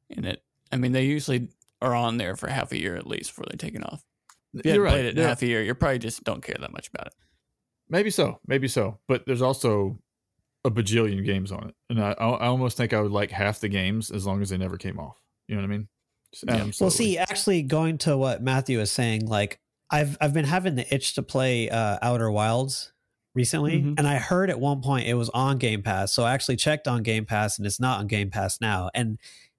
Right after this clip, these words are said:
Speaker 3: that
Speaker 2: Hmm.
Speaker 3: would have been awesome if I
Speaker 1: I
Speaker 3: could have scratched that
Speaker 1: believe
Speaker 3: itch now, but
Speaker 1: I believe it's coming this month.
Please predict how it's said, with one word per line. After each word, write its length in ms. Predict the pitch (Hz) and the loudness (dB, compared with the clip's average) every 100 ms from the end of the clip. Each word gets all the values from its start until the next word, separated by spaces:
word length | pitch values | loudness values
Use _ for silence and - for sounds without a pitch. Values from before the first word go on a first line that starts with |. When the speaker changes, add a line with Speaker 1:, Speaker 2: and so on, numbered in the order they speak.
| - | -2
Speaker 3:
that 140 | 127 | 0
Speaker 2:
Hmm. 60 | 110 | 2
Speaker 3:
would 100 | 135 | 2
have 80 | 120 | 2
been 140 | 110 | 0
awesome 640 | 131 165 180 127 113 107 117 _ _ | 2 0 0 -2 -2 -4 -10 _ _
if 180 | - 110 | -2 0
I 40 | 120 | 2
Speaker 1:
I 20 | |
Speaker 3:
could 120 | 131 | 2
have 80 | 135 | 2
scratched 380 | 135 117 113 131 | 2 2 2 2
that 140 | 101 | 0
Speaker 1:
believe 100 | 113 | 0
Speaker 3:
itch 200 | 110 - | 0 -2
now, 340 | 110 107 95 101 _ _ - | 0 0 0 -4 _ _ -4
but 220 | 92 92 _ _ _ _ _ _ _ _ - | -2 -4 _ _ _ _ _ _ _ _ -4
Speaker 1:
I 100 | 131 | 0
believe 300 | 135 147 151 | 0 0 -2
it's 140 | 131 | -6
coming 300 | - 147 127 | -4 -2 -2
this 200 | 120 110 113 | -2 -6 -10
month. 300 | - - | -12 -14